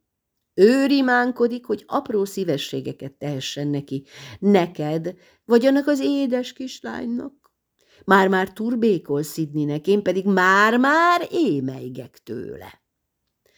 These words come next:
Kis angóra sapkát visel, masnival az álla alatt, kell-e többet mondanom?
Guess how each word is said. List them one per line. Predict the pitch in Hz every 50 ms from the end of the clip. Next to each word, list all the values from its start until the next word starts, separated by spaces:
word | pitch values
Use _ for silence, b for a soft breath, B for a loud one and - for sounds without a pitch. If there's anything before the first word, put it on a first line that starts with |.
| b b b b b b b
Kis | - 330 339 320 -
angóra | - - - 170 151 147 139 - 123 - - - -
sapkát | - - - - _ _ - - 73 - -
visel, | - - 95 - - - 156 147 151 196
masnival | 214 196 170 170 - - 160 - - - -
az | - 170 170 -
álla | - 92 - 71 - 82 82
alatt, | - - - 139 - - - - _ _ - - -
kell-e | - 170 143 131 123 - 127
többet | - - - - - - - - - -
mondanom? | - - - - 76 - - 156 - - - - - - - _